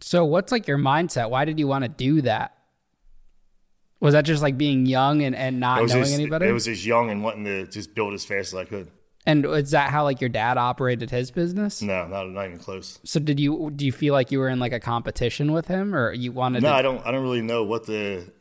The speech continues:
Speaker 2: what the drive to build as fast as I did was.
Speaker 1: Yeah.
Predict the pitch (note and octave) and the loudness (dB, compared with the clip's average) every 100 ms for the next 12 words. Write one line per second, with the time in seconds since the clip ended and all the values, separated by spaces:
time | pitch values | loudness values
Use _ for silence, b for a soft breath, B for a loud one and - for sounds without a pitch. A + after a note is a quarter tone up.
0 | - A2+ A2+ G#2 F#2 A2+ A2 G#2+ - A2 | -4 -4 -2 -8 -2 0 2 0 -6 -6
1 | G2+ F2+ - _ _ A#2 A2 G2+ - G2 | -6 -10 -16 _ _ -2 -2 -4 -4 -4
2 | - G2 F#2+ F#2 F#2 F2 D#2 - - - | -4 -6 -6 -6 -8 -6 -8 -10 -18 -2
3 | C#3 B2 - | 0 0 -4